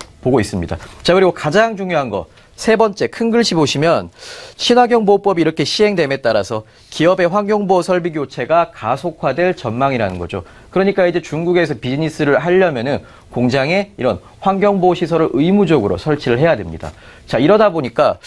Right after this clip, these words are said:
당연히 설비 수요가 급증하게 됩니다. 이 설비 수요가 급증하게 되고요.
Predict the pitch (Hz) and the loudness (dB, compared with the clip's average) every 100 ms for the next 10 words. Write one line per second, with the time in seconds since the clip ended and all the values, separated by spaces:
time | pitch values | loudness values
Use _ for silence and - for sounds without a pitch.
0 | - - - 139 165 208 220 - - 233 | -20 -12 -6 -2 2 2 0 -4 -2 0
1 | 233 240 220 185 175 196 190 - - 175 | 2 0 2 2 4 2 0 -10 -6 -2
2 | 165 110 98 85 73 - _ - - - | -2 -2 -6 -10 -12 -16 _ -20 -20 -6
3 | 131 220 214 226 202 185 - 135 170 160 | 0 2 2 2 2 2 0 -2 2 2
4 | 123 113 101 123 | 2 -2 -2 -4